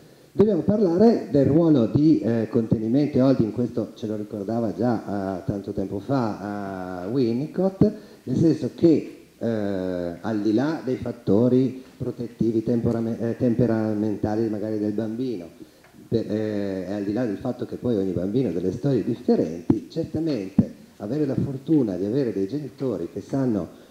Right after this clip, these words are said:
eh, proteggere il bambino dalle situazioni, eh, di stress è estremamente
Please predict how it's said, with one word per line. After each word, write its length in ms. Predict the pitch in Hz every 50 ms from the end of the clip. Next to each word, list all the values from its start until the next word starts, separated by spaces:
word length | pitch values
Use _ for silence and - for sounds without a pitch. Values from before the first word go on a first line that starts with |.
| - -
eh, 200 | 110 120 113 104
proteggere 640 | - 139 143 135 - - 156 151 127 104 110 101 98
il 60 | 101
bambino 440 | 90 101 101 98 104 127 156 143 123
dalle 220 | 98 90 87 92 -
situazioni, 680 | - 104 - 98 98 - - 139 139 127 113 95 85
eh, 440 | 85 95 104 101 95 92 92 90 90
di 120 | - 180 196
stress 640 | 98 98 - 87 78 80 - - - - 104 - -
è 180 | 98 95 90 -
estremamente 840 | - 101 - - 101 101 98 95 90 87 85 82 82 - - 90